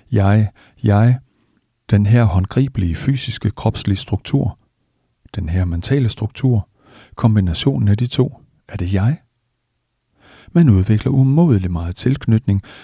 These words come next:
til den her fysiske struktur, den mentale struktur, ved at identificere sig selv med den som jeg. Jeg. Og så meget resulterende lidelse, når du identificerer dig med kroppen og sindet,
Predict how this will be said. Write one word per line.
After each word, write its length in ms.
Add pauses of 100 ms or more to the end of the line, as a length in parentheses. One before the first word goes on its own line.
til 140
den 160
her 120
fysiske 520
struktur, 680 (440)
den 100
mentale 420
struktur, 600 (420)
ved 100
at 120
identificere 680
sig 140
selv 240
med 160
den 140
som 220
jeg. 320 (680)
Jeg. 320 (760)
Og 100
så 120
meget 320
resulterende 640
lidelse, 500 (340)
når 80
du 80
identificerer 800
dig 200
med 100
kroppen 420 (180)
og 120
sindet, 360